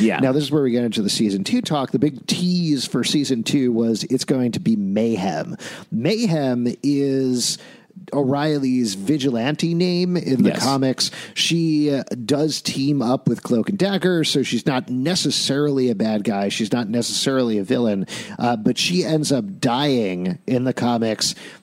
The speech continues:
Speaker 2: in this gas attack, gets gas powers when she's brought back to life,
Speaker 1: Yeah.
Speaker 2: uh, and is able to knock people out with her talons.
Speaker 1: Yeah.
Speaker 2: So what do you think? I mean, given the villain narration, it seems like they're definitely going a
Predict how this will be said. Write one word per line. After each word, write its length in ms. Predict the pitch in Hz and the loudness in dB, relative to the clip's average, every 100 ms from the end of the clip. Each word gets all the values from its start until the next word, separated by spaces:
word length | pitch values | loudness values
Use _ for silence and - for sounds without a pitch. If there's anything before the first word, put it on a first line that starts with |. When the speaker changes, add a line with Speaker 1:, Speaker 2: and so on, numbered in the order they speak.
| - | -2
Speaker 2:
in 200 | 127 113 | -2 2
this 200 | 113 90 | 0 -2
gas 500 | 87 113 123 147 151 | -4 -2 0 0 -2
attack, 480 | 127 - 107 107 - | -2 -2 -2 -4 -6
gets 260 | 98 110 92 | -2 -2 -2
gas 400 | 92 127 139 - | -2 -2 0 -2
powers 540 | - 127 127 123 120 | -2 0 2 2 0
when 100 | 107 | 0
she's 180 | 95 95 | -2 -2
brought 280 | - 107 104 | 0 -2 0
back 220 | 98 92 | -2 -2
to 100 | - | -2
life, 360 | 117 151 131 - - | 0 2 0 -4 0
Speaker 1:
Yeah. 260 | 190 160 120 | 2 2 2
Speaker 2:
uh, 80 | |
and 160 | 113 117 | 0 0
is 140 | 107 | 2
able 200 | 135 120 117 | 2 0 -2
to 360 | - 104 101 | 0 2 2
knock 420 | 95 110 117 113 | 0 0 -2 -2
people 280 | - 110 104 | -2 0 0
out 180 | 101 101 | 0 -2
with 140 | 87 | -2
her 120 | 95 87 | -4 -4
talons. 680 | - 104 92 85 - 175 - - - - | -2 -2 -2 -4 -4 -4 -4 -8 -6 0
Speaker 1:
Yeah. 120 | 202 | 2
Speaker 2:
So 380 | 160 131 131 113 | 4 2 0 -2
what 320 | 151 160 226 | -4 -2 0
do 60 | 226 | 0
you 80 | 175 | 0
think? 360 | 185 160 98 | 2 0 0
I 80 | 139 | 0
mean, 160 | 139 123 | 0 0
given 280 | 135 202 | 0 0
the 80 | 170 | 0
villain 440 | 113 131 135 196 139 | 0 0 0 0 0
narration, 480 | 113 107 107 - | 0 2 0 2
it 80 | 110 | 0
seems 240 | - 135 117 | 2 0 2
like 140 | 113 | 0
they're 100 | 110 | 0
definitely 360 | 104 131 123 110 | 0 0 -2 0
going 340 | 110 101 98 90 | 0 0 -2 -2
a 240 | 107 95 | 0 0